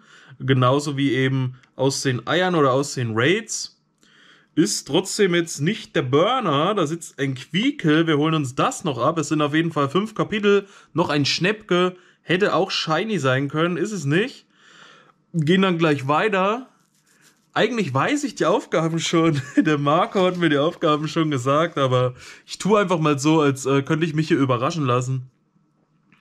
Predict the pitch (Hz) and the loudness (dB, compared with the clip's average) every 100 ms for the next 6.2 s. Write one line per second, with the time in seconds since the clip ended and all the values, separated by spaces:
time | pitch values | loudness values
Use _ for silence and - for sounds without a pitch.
0 | - - - - _ - 151 147 156 156 | -20 -20 -20 -20 _ -6 2 4 4 4
1 | 147 135 123 113 - _ 131 131 143 135 | 4 4 2 -2 -12 _ -4 -2 0 0
2 | 151 165 143 143 143 139 131 123 165 233 | -2 0 0 0 0 0 0 -2 -4 -4
3 | 202 156 - 165 170 - _ _ - 135 | -2 -2 0 0 0 -2 _ _ -6 -2
4 | 135 139 139 127 127 123 135 165 160 147 | 0 0 -2 -2 -6 -2 0 0 -2 -2
5 | 156 143 123 139 147 131 131 127 135 127 | -2 -2 -2 -2 -2 -2 -2 -4 -2 0
6 | 135 127 | 0 -4